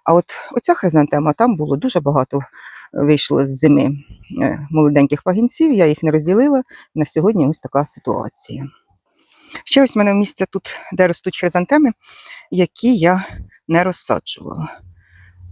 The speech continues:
Червоні ось рядок. Звісно, вони красуні, але якби я їх розсадила, були б вони набагато кращі. Вони б утворили гарні кульки, а так вони ніби на мультифлору схожі, але, знаєте, більш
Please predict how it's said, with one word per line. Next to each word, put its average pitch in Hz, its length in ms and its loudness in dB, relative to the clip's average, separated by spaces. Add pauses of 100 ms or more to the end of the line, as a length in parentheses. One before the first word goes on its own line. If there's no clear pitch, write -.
(120)
Червоні 262 560 4
ось 269 240 0
рядок. 226 420 -2 (540)
Звісно, 254 260 2
вони 180 140 2
красуні, 339 560 -2 (500)
але 196 440 4
якби 175 240 2
я 170 60 6
їх 160 180 0
розсадила, 208 480 0
були 165 240 -2
б - 120 -2
вони 156 160 2
набагато 143 440 -2
кращі. - 400 -6
Вони 147 120 2
б 143 120 -4
утворили 143 440 2
гарні 135 460 -4 (260)
кульки, 339 460 0 (440)
а 170 100 -6
так - 500 -6
вони 175 180 0
ніби 165 340 2 (420)
на 160 100 2
мультифлору 165 640 2 (160)
схожі, 302 420 0
але, 165 260 0
знаєте, 190 360 -2
більш 156 320 -6